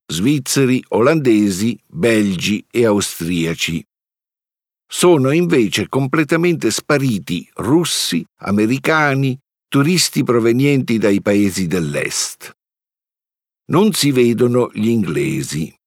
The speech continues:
Il novanta per cento dei turisti che arriva oggi sul Garda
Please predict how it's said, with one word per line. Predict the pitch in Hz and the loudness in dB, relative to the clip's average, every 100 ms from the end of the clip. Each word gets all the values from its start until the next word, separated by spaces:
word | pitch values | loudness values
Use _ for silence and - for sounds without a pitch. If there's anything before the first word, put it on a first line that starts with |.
| _ _ _ _ _ _ _ _ - | _ _ _ _ _ _ _ _ -4
Il | 175 190 | 0 2
novanta | 185 202 214 156 | 4 4 2 0
per | 113 107 | 0 0
cento | - 127 123 107 107 | 2 2 2 0 0
dei | 107 107 | 2 2
turisti | 98 120 143 143 - 110 | 2 -2 -2 -4 -4 -6
che | - 104 | -4 0
arriva | 95 87 117 110 80 90 - | 0 0 0 0 0 -2 -2
oggi | 113 107 71 67 76 | 0 2 0 -10 -8
sul | 69 - 95 101 92 | -6 -4 -2 0 -2
Garda | 87 104 85 73 76 71 101 139 | -2 0 0 -4 -8 -4 -2 -2